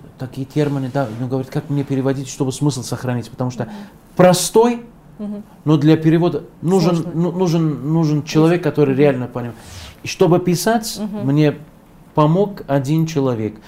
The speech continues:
Speaker 1: И
Speaker 2: Мгм.
Speaker 1: тоже уникальный человек, потому что второго такого не мог бы найти.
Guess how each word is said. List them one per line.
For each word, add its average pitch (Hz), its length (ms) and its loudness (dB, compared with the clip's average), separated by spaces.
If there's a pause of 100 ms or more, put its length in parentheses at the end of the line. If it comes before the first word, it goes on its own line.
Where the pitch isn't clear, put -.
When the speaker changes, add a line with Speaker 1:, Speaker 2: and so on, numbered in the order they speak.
(240)
Speaker 1:
И 208 200 -2
Speaker 2:
Мгм. 196 240 -6
Speaker 1:
тоже 196 400 8
уникальный 127 640 0
человек, 147 440 0
потому 151 240 0
что - 140 -10
второго 156 340 4
такого 147 240 0
не 143 120 0
мог 143 220 -2
бы 120 80 -6
найти. 120 400 -8